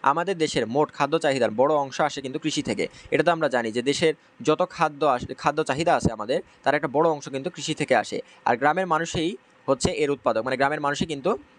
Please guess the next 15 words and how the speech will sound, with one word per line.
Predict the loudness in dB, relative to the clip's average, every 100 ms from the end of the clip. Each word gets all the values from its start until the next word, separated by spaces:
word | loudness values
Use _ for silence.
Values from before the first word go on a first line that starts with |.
| -10
কৃষিকাজ | -4 0 0 2
করে, | -2
এইরকম | 0 -2 -2 -2 -2
বিভিন্ন | -2 0 -2 0
ফসল | -2 -2
কিন্তু | -2 -2
উৎপাদন | 0 0 0
করে। | 0 0
দেশের | -2 -2
শিল্পের | -2 0 0
কাঁচামালের | 2 0 0 2 2
অন্যতম | 0 -2 0 -2
উৎস | -2 0
হচ্ছে | 0 0 2
গ্রামীণ | 0 0